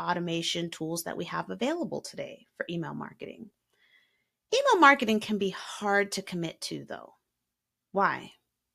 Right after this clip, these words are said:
Because it feels authentic, inauthentic for a lot of us.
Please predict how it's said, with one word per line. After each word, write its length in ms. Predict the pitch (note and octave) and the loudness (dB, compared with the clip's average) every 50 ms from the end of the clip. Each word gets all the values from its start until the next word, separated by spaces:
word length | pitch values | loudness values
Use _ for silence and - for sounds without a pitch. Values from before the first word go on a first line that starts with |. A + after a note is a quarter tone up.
| _ _ _ _ _ _ _ _ _ _ _ _ _ _ _ _ _ _ - | _ _ _ _ _ _ _ _ _ _ _ _ _ _ _ _ _ _ -8
Because 300 | B3+ B3+ D4 D#4 D4 D4 | -6 -2 0 0 0 0
it 80 | D4 | -2
feels 240 | - D#4+ D#4+ D4+ D4 | 0 0 0 2 2
authentic, 640 | C#4 C4 - - A#3 F#3+ - - - _ _ - _ _ _ - - | 2 0 0 0 -2 -2 -2 -4 -14 _ _ -20 _ _ _ 2 6
inauthentic 800 | D#4+ D#4+ C#4 G#3 F3+ - - - - - - A3 - _ - - _ _ _ _ | 8 8 8 8 6 4 -2 -14 -14 -14 -16 -16 -18 _ -20 -20 _ _ _ _
for 140 | - - G#3+ | 2 4 6
a 80 | G3+ F3+ | 6 6
lot 160 | E3+ - - | 4 0 -4
of 100 | - - | -6 -8
us. 320 | - - - - - - | -10 -10 -10 -10 -10 -12